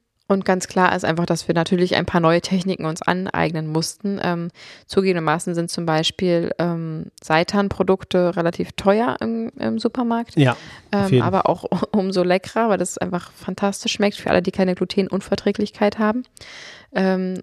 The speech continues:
Speaker 1: und wir haben auch direkt am Anfang uns Seitanpulver <laughs> geholt. Das war jetzt noch so ein Seitanfix, woraus man das zubereiten kann. <laughs> Und haben das dann in unser Fach gepackt, neben den Bohnen und den Linsen und dem Seitanpulver. Und dann wurde es erstmal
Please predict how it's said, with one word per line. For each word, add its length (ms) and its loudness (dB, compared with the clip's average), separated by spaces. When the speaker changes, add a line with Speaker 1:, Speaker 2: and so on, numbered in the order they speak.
Speaker 1:
und 180 0
wir 140 0
haben 240 -2
auch 140 -2
direkt 280 0
am 120 0
Anfang 340 0
uns 140 -2
Seitanpulver 600 2
<laughs> 0 -
geholt. 380 4
Das 80 -4
war 120 2
jetzt 100 0
noch 80 -2
so 100 -2
ein 60 0
Seitanfix, 680 0
woraus 380 0
man 120 -2
das 120 -4
zubereiten 480 0
kann. 400 -4
<laughs> 960 -8
Und 140 0
haben 180 4
das 180 4
dann 300 4
in 100 2
unser 300 2
Fach 260 -2
gepackt, 340 2
neben 220 2
den 160 0
Bohnen 240 2
und 120 0
den 80 0
Linsen 420 2
und 160 0
dem 100 0
Seitanpulver. 680 2
Und 80 0
dann 100 -4
wurde 140 0
es 60 -6
erstmal 540 0